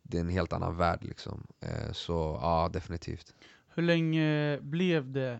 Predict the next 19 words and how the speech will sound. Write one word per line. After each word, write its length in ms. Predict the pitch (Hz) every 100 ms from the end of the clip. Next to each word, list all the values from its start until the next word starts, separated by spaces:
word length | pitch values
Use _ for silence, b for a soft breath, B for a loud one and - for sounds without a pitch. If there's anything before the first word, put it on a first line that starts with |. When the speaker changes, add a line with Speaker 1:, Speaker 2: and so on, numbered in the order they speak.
| -
Speaker 2:
i, 360 | 147 135 131 127
eh, 420 | 127 - - 131
Hoffenheim 540 | 147 - 135 127 123
och 400 | 131 135 131 127 120
hur 140 | 139
gick 320 | 139 143 -
tiden 520 | - 147 135 127 120
enligt 260 | 131 123 120
dig? 220 | 131 113 - b b b b -
Speaker 1:
Eh, 380 | - 92 90 85
det 120 | 92
blev 300 | 113 120 110
tre 340 | - 117 120
år 220 | 104 104
i 40 | 92
Hoffenheim. 600 | 95 - 87 92 92 80
Sen, 460 | - 101 98 95 95
eh, 600 | 92 92 90 92 82 -
alltså, 360 | - 110 107